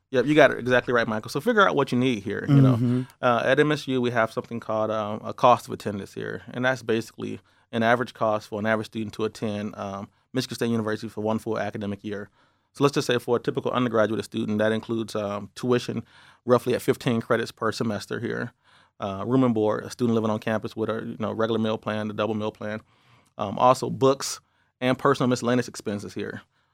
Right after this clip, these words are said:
Speaker 1: So you figure out what that cost of attendance is for the, uh, current eight year for fall semester two thousand eighteen, spring semester two thousand nineteen. That cost of attendance for a, a resident student, an in-state student that's a dependent student, is roughly around thirty thousand dollars,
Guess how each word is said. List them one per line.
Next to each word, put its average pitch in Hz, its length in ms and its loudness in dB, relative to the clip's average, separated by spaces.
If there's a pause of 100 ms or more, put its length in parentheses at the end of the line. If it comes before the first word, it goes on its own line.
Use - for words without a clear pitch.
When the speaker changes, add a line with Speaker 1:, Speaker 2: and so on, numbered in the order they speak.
(140)
Speaker 1:
So - 100 -4
you 123 80 2
figure 139 160 2
out 127 60 6
what 127 80 4
that 120 100 2
cost 123 280 4
of - 40 -20
attendance 123 300 -2
is 104 240 -4
for 123 340 4
the, 113 180 0
uh, 101 140 -2
current 165 340 2
eight 113 200 -4
year 104 440 -6
for 104 340 -6 (280)
fall 120 200 6
semester 120 300 -4
two 127 60 -4
thousand 107 320 2
eighteen, 107 360 -6
spring 110 280 -6
semester - 220 -8
two 113 80 -10
thousand 110 240 -2
nineteen. 110 480 -8 (400)
That - 160 2
cost 127 220 4
of - 40 -20
attendance 127 220 0
for 110 300 0
a, 104 180 -2 (100)
a 110 80 2
resident 127 400 6
student, 113 300 -8
an 120 60 -6
in-state 123 340 -2
student 107 420 -8 (380)
that's - 140 -6
a 110 40 -6
dependent 120 360 -2
student, 104 240 -8
is 107 40 -10
roughly 120 240 -2
around 104 260 -6
thirty 113 180 -2
thousand 101 340 -2
dollars, 92 400 -8